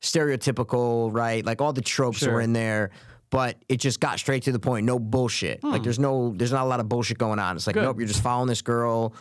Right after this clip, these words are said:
Speaker 1: who's trying to save her friend and figure out what the fuck's going on. And there's bloody scenes, and the
Speaker 2: R?
Speaker 1: the beast is just, I think it's rated R. I
Speaker 2: Okay.
Speaker 1: think so. It's pretty bl-, there were some bloody scenes, but it's just, no, I think it's P G thirteen, actually.
Speaker 2: Oh, really?
Speaker 1: 'Cause I remember watching it and being like, "Ooh, they didn't show that. That's why it's
Speaker 2: Oh, that's
Speaker 1: P G thirteen."
Speaker 2: why.
Speaker 1: Yeah.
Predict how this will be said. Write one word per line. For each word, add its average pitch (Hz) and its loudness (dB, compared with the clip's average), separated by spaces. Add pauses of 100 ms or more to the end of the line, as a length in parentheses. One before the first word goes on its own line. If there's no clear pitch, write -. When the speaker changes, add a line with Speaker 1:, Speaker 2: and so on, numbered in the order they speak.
Speaker 1:
who's - -6
trying 120 -2
to 113 -2
save 117 0
her 107 0
friend 117 -2
and 104 -2
figure 117 0
out 107 0
what 107 -4
the - -14
fuck's 107 -4
going 113 -2
on. 107 -2 (260)
And 104 -4
there's 101 -2
bloody 120 2
scenes, 117 0
and 104 -2
the 95 0 (280)
Speaker 2:
R? 139 0
Speaker 1:
the 127 2
beast 123 0
is 127 0
just, 123 -2
I 120 -2
think 147 2
it's 117 -4
rated 90 0
R. 90 0
I 92 -2
Speaker 2:
Okay. 110 -2
Speaker 1:
think 120 -2
so. 92 0
It's 92 -6
pretty 107 -2
bl-, 98 -2
there 107 0
were 107 0
some 101 -2
bloody 98 -2
scenes, 95 -2
but 107 -2
it's 104 -4
just, - -2 (240)
no, 113 2
I 98 0
think 143 -2
it's 127 -2
P - -2
G 117 -2
thirteen, 98 -2
actually. 101 -6
Speaker 2:
Oh, - -10
really? 107 -8 (180)
Speaker 1:
'Cause 120 0
I 120 2
remember 113 0
watching 101 -2
it 95 2
and 95 -2
being 101 0
like, 95 -4
"Ooh, 135 -4
they 113 -4
didn't 107 -6
show 101 -2
that. 98 -6
That's 95 -8
why 92 -2
it's 101 -8
Speaker 2:
Oh, 104 -10
that's 98 -4
Speaker 1:
P 92 -8
G 92 -8
thirteen." 95 -2
Speaker 2:
why. 95 -2
Speaker 1:
Yeah. 95 -2